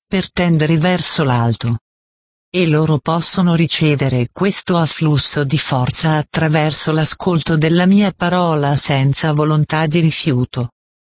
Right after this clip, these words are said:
Allora anche la forza della mia parola può diventare efficace su loro, allora l'anima viene spinta in una corsia, sulla quale cammina sicura verso l'alto.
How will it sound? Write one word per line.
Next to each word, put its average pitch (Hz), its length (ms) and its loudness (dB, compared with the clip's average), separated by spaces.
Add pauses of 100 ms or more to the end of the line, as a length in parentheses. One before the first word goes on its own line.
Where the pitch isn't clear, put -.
(300)
Allora 226 460 2
anche 175 320 0
la 202 120 2
forza 175 540 -2
della 170 260 2
mia 196 240 4
parola 180 600 0
può 190 240 -2
diventare 160 760 2
efficace 170 760 -2
su 151 220 0
loro, 151 320 2 (340)
allora 175 580 2
l'anima 175 560 4
viene 143 460 0
spinta 190 540 0
in 147 260 2
una 156 300 4
corsia, 160 720 0 (320)
sulla 175 440 0
quale 170 340 0
cammina 196 600 2
sicura 220 520 -2
verso 175 480 0
l'alto. 117 560 0